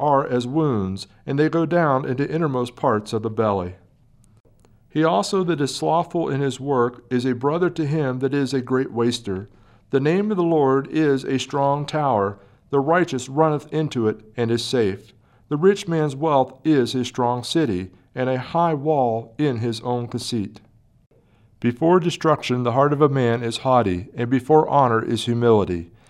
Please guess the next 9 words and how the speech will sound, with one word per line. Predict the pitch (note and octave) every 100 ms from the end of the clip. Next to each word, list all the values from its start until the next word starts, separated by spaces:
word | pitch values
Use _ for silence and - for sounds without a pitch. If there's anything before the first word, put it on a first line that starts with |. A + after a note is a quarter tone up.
| _ _
He | F3+
that | F3+ -
answereth | D3+ F3+ D3+ C3
the | C#3
matter | C3 C#3 A#2
before | A2+ A#2+ - C3+ C3+
he |
heareth | B2 E3 C3+ A2
it, | A2+ A2